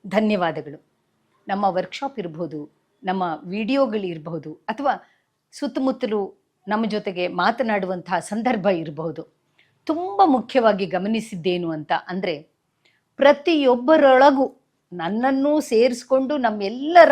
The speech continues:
ಒಳಗೂ, ನಮ್ಮ ನಾಳೆ ಇವತ್ತಿಗಿಂತ ಚೆನ್ನಾಗಿ ಇರ್ಬೇಕು. ಇಷ್ಟೇ ತಾನೇ ನಮ್ಮೆಲ್ಲರ ಆಶಯ?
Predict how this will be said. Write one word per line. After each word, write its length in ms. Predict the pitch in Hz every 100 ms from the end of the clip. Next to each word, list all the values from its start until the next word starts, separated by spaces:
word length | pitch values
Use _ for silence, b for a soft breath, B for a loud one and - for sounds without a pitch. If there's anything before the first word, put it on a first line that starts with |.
| 269
ಒಳಗೂ, 580 | 208 190 240 233 175 160 _ _ _ _ _ _ _ _ _ _
ನಮ್ಮ 400 | 185 185 202 208 196 180
ನಾಳೆ 800 | 165 175 170 240 269 185 165 - _ -
ಇವತ್ತಿಗಿಂತ 960 | 214 247 285 285 - 214 185 214 220 277
ಚೆನ್ನಾಗಿ 640 | 277 190 180 180 170 160
ಇರ್ಬೇಕು. 680 | - 165 135 156 - - - _ _ _ _ _ _ _ _ _ _ _
ಇಷ್ಟೇ 260 | 170 - 202
ತಾನೇ 380 | - 294 170 - _ _ -
ನಮ್ಮೆಲ್ಲರ 420 | 190 190 175 170 160
ಆಶಯ? 380 | 170 170 - 135